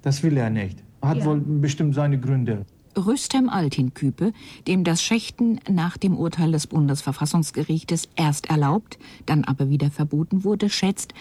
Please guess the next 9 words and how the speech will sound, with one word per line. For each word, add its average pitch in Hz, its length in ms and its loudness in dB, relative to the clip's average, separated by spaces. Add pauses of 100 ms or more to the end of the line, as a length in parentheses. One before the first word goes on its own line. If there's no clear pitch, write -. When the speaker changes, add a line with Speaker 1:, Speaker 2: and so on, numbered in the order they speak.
(160)
Speaker 2:
dass 147 200 0 (320)
achtzig 220 420 -2
Prozent 180 460 0
der 175 80 0
Muslime 156 500 2
schächten. - 540 -6 (840)
Die 196 60 4
deutsche 196 400 2
Genehmigungspraxis 190 1120 0